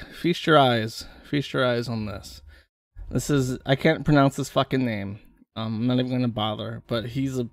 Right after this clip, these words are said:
Paradox developer for Crusader Kings three. Uh, he's trying to get, he said in, in, uh, a Reddit post for trans, which is like, that's how it's written. It's like tr-, trans with like eight A's and three N's and two S's.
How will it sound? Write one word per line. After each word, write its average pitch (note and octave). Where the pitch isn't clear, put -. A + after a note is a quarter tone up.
Paradox D3+
developer B2
for A2+
Crusader C#3
Kings C3+
three. A#2+
Uh, A2
he's C#3+
trying F3
to F3+
get, D#3
he C#3+
said F3
in, D3+
in, C3+
uh, A#2
a -
Reddit C3
post A2+
for A2+
trans, D3
which A#2
is A#2+
like, A2+
that's B2
how B2
it's A#2
written. G#2
It's -
like A2
tr-, -
trans B2+
with A#2
like A#2
eight C3
A's A#2+
and G#2+
three A#2+
N's A2+
and A2+
two A#2+
S's. A2